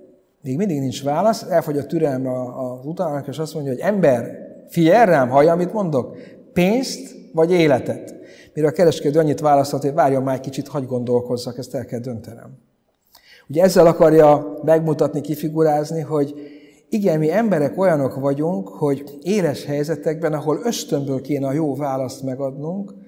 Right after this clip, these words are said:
tud annyira kötni bennünket a, az anyagiak kérdése, hogy, ö, legalábbis elhomályosítsa a véleményünk, a, a, a, a döntésalkotásunkat.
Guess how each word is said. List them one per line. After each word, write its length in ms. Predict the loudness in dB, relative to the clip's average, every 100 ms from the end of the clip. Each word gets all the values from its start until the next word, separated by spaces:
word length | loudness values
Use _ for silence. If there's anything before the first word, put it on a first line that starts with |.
| _ _ _
tud 200 | -2 2
annyira 420 | 2 2 0 -2 -2
kötni 320 | -4 -4 -6
bennünket 840 | -6 -6 -8 -10 -14 -16 -18 _ _ _
a, 1000 | -6 -4 -6 -12 _ _ _ _ _ 0
az 260 | 0 2
anyagiak 500 | 0 0 0 0 -2
kérdése, 880 | -2 -2 -2 -4 -4 -2 -4 -4 -12 -20 -20 _ _
hogy, 420 | 0 2 4 2
ö, 160 | 2 2 -2 -8
legalábbis 640 | 0 0 2 2 2 -2
elhomályosítsa 1000 | -4 -4 -4 -6 -8 -10 -12 -12 -12 -10 -10
a 60 |
véleményünk, 760 | -8 -8 -8 -10 -12 -12 -14 -4
a, 80 |
a, 340 | -4 -4 -4 -4
a, 220 | 0 0 0
a 60 |
döntésalkotásunkat. 1300 | 0 -2 -2 -4 -4 -6 -8 -10 -12 -12 -14 -16 -20